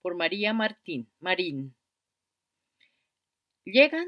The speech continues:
las fiestas y con ellas el terror de las solteras a responder las preguntas indiscretas. ¿Y el novio? ¿O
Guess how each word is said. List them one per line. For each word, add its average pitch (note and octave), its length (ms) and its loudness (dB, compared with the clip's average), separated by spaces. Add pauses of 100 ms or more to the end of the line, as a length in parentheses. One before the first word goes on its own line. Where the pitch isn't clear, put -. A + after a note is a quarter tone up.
las G3 260 -2
fiestas A#3+ 720 -2
y - 80 -16
con D#3+ 220 -8
ellas A3 400 -4
el F3 140 -8
terror G#3 440 -2
de A3+ 100 -2
las G#3 200 -4
solteras G#3 640 -2
a F#3+ 40 0
responder E3+ 640 -6
las A3+ 180 -4
preguntas F#3 640 -4
indiscretas. E3 1000 -4 (840)
¿Y G#3 100 0
el G#3 140 0
novio? A3 340 -4 (1080)
¿O D#3+ 400 -4